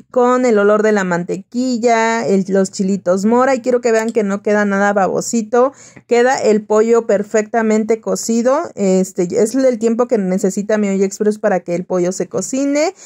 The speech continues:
Y pues vamos a servirnos, la verdad es que esta es una comida bien fácil, agregamos todo en la olla, esperamos los quince minutos y pues ya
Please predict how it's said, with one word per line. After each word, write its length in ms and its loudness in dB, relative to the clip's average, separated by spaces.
Y 180 0
pues 200 0
vamos 300 0
a 60 2
servirnos, 540 0
la 140 2
verdad 240 2
es 140 0
que 80 -2
esta 160 -4
es 80 -2
una 240 0
comida 340 2
bien 320 0
fácil, 540 0
agregamos 640 0
todo 400 4
en 240 0
la 180 0
olla, 480 2
esperamos 640 0
los 220 0
quince 340 0
minutos 540 2
y 60 -2
pues 200 -2
ya 160 0